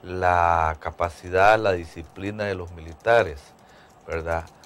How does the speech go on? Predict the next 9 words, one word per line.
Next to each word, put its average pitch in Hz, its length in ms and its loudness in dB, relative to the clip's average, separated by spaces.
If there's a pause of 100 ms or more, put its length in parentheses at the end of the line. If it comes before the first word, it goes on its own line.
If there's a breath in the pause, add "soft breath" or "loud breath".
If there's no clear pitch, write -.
(240 loud breath)
Nosotros, 107 880 -2
eh, 87 400 -2
sabemos 104 680 -2
que 92 280 -2
han 98 140 0
jugado 98 440 -2
un 104 100 -12
papel 95 360 -6
importante 101 920 -6